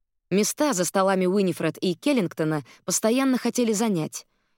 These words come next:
и, наконец, это удалось компании подвыпивших мужчин.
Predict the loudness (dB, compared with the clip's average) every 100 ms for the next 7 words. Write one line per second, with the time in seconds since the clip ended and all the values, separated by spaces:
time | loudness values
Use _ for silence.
0 | _ -2 0 2 2 2 0 0 0 0
1 | 0 2 2 2 0 0 0 2 2 2
2 | 2 0 0 0 -2 -4 -6 -2 -2 0
3 | -2 -4